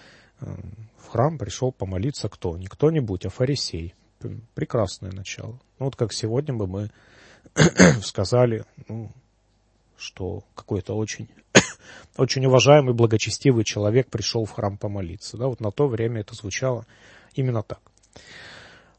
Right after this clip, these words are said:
Ну, а теперь <laughs> мы, мытарь, да, мытарь. Что мы знаем про этих людей? Сейчас,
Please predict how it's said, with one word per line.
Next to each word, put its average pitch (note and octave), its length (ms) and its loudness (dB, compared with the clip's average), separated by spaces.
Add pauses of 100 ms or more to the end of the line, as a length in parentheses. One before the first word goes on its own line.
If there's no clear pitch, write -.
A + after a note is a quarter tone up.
Ну, A3 280 10
а A#3 60 10
теперь F3+ 460 8 (240)
<laughs> D3 160 4 (140)
мы, A#2 200 0
мытарь, A2 600 2 (300)
да, A2 280 -6
мытарь. G#2+ 500 -6 (380)
Что D3 220 4
мы B2+ 140 0
знаем G#2+ 420 -2 (400)
про G#2 260 -2
этих A2+ 320 -6
людей? E3+ 400 4 (400)
Сейчас, - 680 4